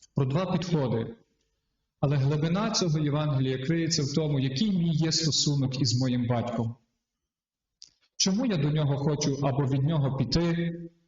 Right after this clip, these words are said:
шукаючи якогось іншого життя без батька, або до нього прийти, або постійно йому бути біля нього? Який мій глибинний мотив? Іншими словами, простішими кажучи, чому я сьогодні в церкві,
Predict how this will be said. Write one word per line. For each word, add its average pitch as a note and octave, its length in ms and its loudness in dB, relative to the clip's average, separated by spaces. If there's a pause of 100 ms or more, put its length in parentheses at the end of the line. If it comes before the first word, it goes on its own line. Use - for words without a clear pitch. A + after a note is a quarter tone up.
(440)
шукаючи D3+ 560 0
якогось C3+ 440 0
іншого F3+ 360 0
життя C#3+ 400 0
без C3+ 180 0
батька, A#2+ 500 -2 (760)
або E3+ 200 0
до D3+ 120 0
нього D#3+ 320 0
прийти, D3+ 400 2
або D#3+ 240 0
постійно F3+ 500 0
йому E3 200 2
бути E3+ 320 2
біля D#3 340 0
нього? B2+ 500 -2 (880)
Який F3 400 0
мій F3 120 0
глибинний D3 720 0
мотив? C3 440 -2 (1900)
Іншими E3 300 0
словами, E3+ 440 0
простішими D#3+ 540 0
кажучи, D#3+ 420 0
чому E3+ 260 0
я D#3+ 120 2
сьогодні D3 420 0
в B2 60 -2
церкві, B2+ 680 -2